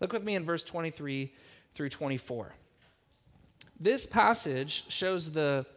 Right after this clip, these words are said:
the snowball effect of sin. And this is actually where I got our, our big idea, our big principle this morning, the progression of sin. That where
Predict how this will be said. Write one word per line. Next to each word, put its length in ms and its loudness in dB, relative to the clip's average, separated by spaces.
the 160 -2
snowball 1040 2
effect 600 2
of 220 0
sin. 320 0
And 100 -2
this 160 0
is 120 -2
actually 260 4
where 180 2
I 80 4
got 220 6
our, 200 2
our 100 2
big 280 4
idea, 340 4
our 80 2
big 220 -4
principle 360 -6
this 200 -4
morning, 360 -4
the 100 -4
progression 460 0
of 80 -4
sin. 400 -2
That 200 6
where 500 4